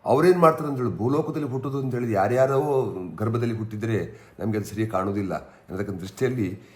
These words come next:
ಈ ಗಂಗೆಯೇ ಅವಳು ಭೂಲೋಕದಲ್ಲಿ ಬಂದಿದ್ದಾಳೆ ಅಂತ ಹೇಳೋ ಒಂದು ವಿಷಯ ಗೊತ್ತಾಗಿ ಈ ಅಷ್ಟಾವಸುಗಳು ಅವಳಲ್ಲಿ ಹೋಗಿ ಪ್ರಾರ್ಥನೆ ಮಾಡ್ತಾರೆ.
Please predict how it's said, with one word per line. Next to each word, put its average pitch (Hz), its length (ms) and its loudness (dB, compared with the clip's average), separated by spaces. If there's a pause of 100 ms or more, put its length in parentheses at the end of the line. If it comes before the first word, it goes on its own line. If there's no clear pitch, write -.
(120)
ಈ 120 140 0
ಗಂಗೆಯೇ 156 840 4 (320)
ಅವಳು 127 180 0
ಭೂಲೋಕದಲ್ಲಿ 127 680 -2
ಬಂದಿದ್ದಾಳೆ 104 480 2
ಅಂತ 98 120 -2
ಹೇಳೋ 92 160 -8
ಒಂದು 90 220 -8
ವಿಷಯ 92 220 -10
ಗೊತ್ತಾಗಿ 87 520 -8 (340)
ಈ 104 100 -4
ಅಷ್ಟಾವಸುಗಳು 113 1160 -4 (180)
ಅವಳಲ್ಲಿ 135 320 0
ಹೋಗಿ 110 180 -2
ಪ್ರಾರ್ಥನೆ 92 460 -8
ಮಾಡ್ತಾರೆ. 85 720 -10